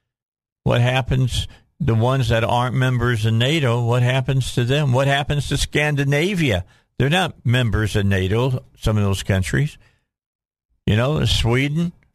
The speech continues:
are they next in the Soviets', uh, crosshairs? Who knows? Who knows what Putin's gonna do? He's a nut job. He's, uh, you know, he's put a, all of his chips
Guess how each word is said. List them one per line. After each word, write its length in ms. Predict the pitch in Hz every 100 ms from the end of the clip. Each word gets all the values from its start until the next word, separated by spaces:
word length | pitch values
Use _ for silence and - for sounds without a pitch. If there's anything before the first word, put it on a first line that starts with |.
| _ _ _
are 140 | 98
they 180 | 98 123
next 440 | 143 156 - - 160
in 140 | 151
the 100 | 147
Soviets', 680 | - 156 151 160 147 - 160
uh, 220 | 160 151 - - _ _ -
crosshairs? 640 | 151 156 - 156 175 160
Who 160 | 175 202
knows? 540 | 214 220 - - - - _ _ _ _ _ _ _ _ _ 156
Who 120 | 190
knows 380 | 196 220 208 156
what 160 | 131
Putin's 400 | - 127 107 101
gonna 260 | 101 92 85
do? 240 | 85 107 - _ _ _ _ _ _ _ _ 147
He's 120 | 156
a 60 |
nut 280 | 170 208 214
job. 440 | - 110 85 - - - _ _ _ _ _ _ _ _ _ _ _ _ _
He's, 340 | 120 151 151 143
uh, 200 | 143 139 135 _ -
you 100 | 123
know, 240 | 156 143 - _ _
he's 220 | 131 151
put 220 | - 175 156
a, 240 | - - - _
all 380 | - 151 185 202
of 100 | 180
his 220 | 156 170
chips 600 | - - 147 110 - -